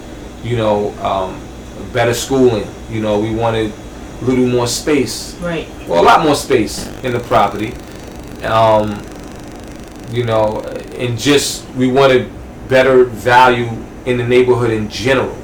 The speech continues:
Speaker 2: Okay.
Speaker 1: So you can have a home in an area, like I was having this conversation last night with,
Speaker 2: Yeah.
Speaker 1: with a gentleman. You can purchase a home in an area for three hundred thousand.
Speaker 2: Uh-huh.
Speaker 1: You can go ahead and dump four hundred thousand dollars over time into that home.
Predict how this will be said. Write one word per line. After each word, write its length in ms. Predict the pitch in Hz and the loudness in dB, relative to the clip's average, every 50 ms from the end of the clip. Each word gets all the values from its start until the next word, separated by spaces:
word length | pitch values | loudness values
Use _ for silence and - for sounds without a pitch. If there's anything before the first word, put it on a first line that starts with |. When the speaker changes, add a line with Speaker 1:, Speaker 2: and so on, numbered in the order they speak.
| - - | -12 -8
Speaker 2:
Okay. 280 | 170 170 160 151 143 139 | -8 -6 -6 -6 -8 -4
Speaker 1:
So 180 | - - 131 123 | 0 4 4 4
you 300 | 120 123 151 180 202 202 | 4 4 2 2 2 0
can 380 | - - 175 156 143 139 131 120 - - - - - | 0 0 0 0 2 0 -2 -4 -8 -10 -14 -14 -8
have 260 | 113 127 135 131 127 | -2 2 4 4 6
a 60 | 131 123 | 4 4
home 280 | 127 143 143 139 139 131 | 4 4 2 4 4 2
in 60 | 123 | 2
an 80 | 123 123 | 0 0
area, 360 | 127 135 135 131 123 117 110 | 2 4 4 6 4 4 4
like 140 | 113 110 110 | 2 2 2
I 80 | 117 | 2
was 120 | 113 113 110 | 2 0 0
having 200 | 113 113 107 110 | 0 0 0 0
this 120 | 107 107 | -2 -4
conversation 560 | - 110 110 104 104 - 113 110 - 104 101 | -2 -2 -2 -2 -4 -4 -6 -4 -4 -4 -4
last 380 | 104 104 107 110 117 110 - 101 | -2 0 0 0 0 0 -2 -6
night 200 | 98 92 - - | -8 -8 -8 -10
with, 80 | - - | -8 -4
Speaker 2:
Yeah. 160 | - - - - | -4 -4 -2 -2
Speaker 1:
with 140 | 107 101 | -2 -4
a 40 | 98 | -4
gentleman. 400 | 92 92 104 101 95 92 90 90 - - - - - - - - - - - | -4 -6 -6 -8 -8 -8 -10 -12 -14 -14 -16 -16 -16 -14 -14 -14 -14 -10 -4
You 120 | - 165 190 | -2 -2 0
can 260 | - - 190 165 165 | 2 2 2 2 2
purchase 340 | - 175 170 165 165 147 - | 2 0 0 0 0 -2 0
a 100 | 147 131 | 0 0
home 260 | 139 147 139 139 131 | 2 2 2 4 4
in 60 | 127 | 4
an 80 | 127 120 | 2 4
area 340 | 123 123 120 117 117 117 113 | 4 2 2 2 2 0 -2
for 440 | 107 - 127 113 110 110 107 107 104 | -2 -2 -2 0 0 2 0 0 -2
three 720 | - - - - - - - - - - - 123 131 135 | -4 -8 -12 -14 -14 -14 -14 -14 -14 -10 -4 -2 0 2
hundred 220 | 131 127 104 107 107 | 2 2 2 0 -2
thousand. 320 | - - 87 - - - - - - | -2 -4 -6 -6 -10 -14 -14 -12 -10
Speaker 2:
Uh-huh. 300 | 165 160 160 151 147 147 - - - - - - - | -8 -6 -6 -6 -8 -8 -10 -12 -16 -16 -16 -12 -6
Speaker 1:
You 140 | 131 147 208 214 | -2 -2 0 0
can 160 | 214 214 190 | 2 2 6
go 180 | 180 175 170 | 6 8 8
ahead 200 | 165 151 151 139 | 8 6 4 4
and 180 | 135 127 123 113 | 2 2 0 2
dump 280 | - 139 135 127 - - | 2 4 4 4 2 -2
four 380 | - - - - 196 220 214 | -10 -6 0 2 4 4 6
hundred 300 | 196 185 160 143 151 147 - | 4 4 2 2 0 0 2
thousand 380 | 147 143 143 139 127 127 123 | 4 4 4 4 4 2 2
dollars 500 | 120 127 135 135 127 120 110 107 - - 127 | 4 6 6 8 6 4 2 0 -2 0 2
over 220 | 127 127 120 120 | 4 4 4 2
time 380 | 120 - - 135 127 123 117 123 | 0 0 0 2 2 2 2 0
into 200 | 123 120 120 127 | -2 -2 0 -2
that 160 | 123 120 120 | -2 -2 -2
home. 340 | 120 123 120 110 101 98 | -2 -2 -2 -2 -4 -6